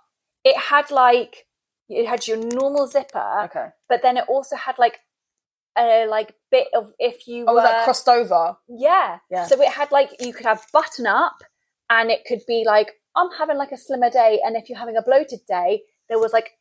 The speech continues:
Speaker 1: a zipper version. And it was basically allowing for, like, you know what, you do just sometimes have days where, like, your tummy's just feeling a bit bigger and, like, your jeans
Speaker 2: Oh.
Speaker 1: don't fit as comfortably. And it had two forms of fastening.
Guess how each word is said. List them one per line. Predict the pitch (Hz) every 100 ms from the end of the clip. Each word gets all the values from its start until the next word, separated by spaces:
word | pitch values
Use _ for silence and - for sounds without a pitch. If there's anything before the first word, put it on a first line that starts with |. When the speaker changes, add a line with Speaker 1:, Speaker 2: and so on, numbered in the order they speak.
| _
Speaker 1:
a | 233 214
zipper | 214 - 220
version. | 208 214 214 208 202 226 381 - _ _ _ 233
And | 240
it |
was | 233
basically | 277 269 247 233 226
allowing | 220 254 269
for, | 233 202
like, | 190 - _ -
you | 247
know | 285
what, | 214 202 -
you | 214
do | 185 240
just | 226 226 -
sometimes | 226 226 226
have | 226 -
days | 190 196 190
where, | 170
like, | 117
your | -
tummy's | - 240 233 220
just | 233 -
feeling | 233 220 214 208
a |
bit | 214 -
bigger | 220 208 190 185 190 - _ _ -
and, | 208
like, | 196 -
your | 208
jeans | 170 240 240
Speaker 2:
Oh. | 226
Speaker 1:
don't | 240 202
fit | - -
as | 214
comfortably. | - 214 - 196 185 165 165 196 _ _ _ _ _ _ _ _
And | 247
it | 254
had | 262 247
two | - 220 233 233 _ -
forms | 190 196 208
of | 247
fastening. | - 311 440 - 226 160 165 190